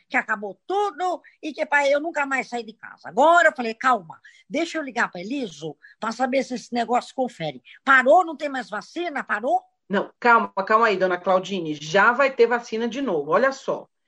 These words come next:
Speaker 2: Há alguns dias, né, agora no mês de novembro, a Vigilância Sanitária, a Anvisa, é, mandou o Butantan, o Instituto Butantan, que é quem tá fazendo os testes aqui no Brasil,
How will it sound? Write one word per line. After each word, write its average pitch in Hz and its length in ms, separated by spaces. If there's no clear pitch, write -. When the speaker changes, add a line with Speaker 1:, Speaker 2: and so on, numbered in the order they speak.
Speaker 2:
Há 185 100
alguns 269 520
dias, 175 760
né, 269 460
agora 196 340
no 190 140
mês 180 200
de 180 80
novembro, 180 800
a 226 160
Vigilância 269 540
Sanitária, 214 800
a - 20
Anvisa, 185 680
é, 202 540
mandou 240 840
o 302 200
Butantan, 226 560
o 208 40
Instituto 208 360
Butantan, 202 440
que 220 80
é 196 40
quem 196 160
tá 196 120
fazendo 196 480
os 180 140
testes 180 340
aqui 175 280
no 175 80
Brasil, 180 580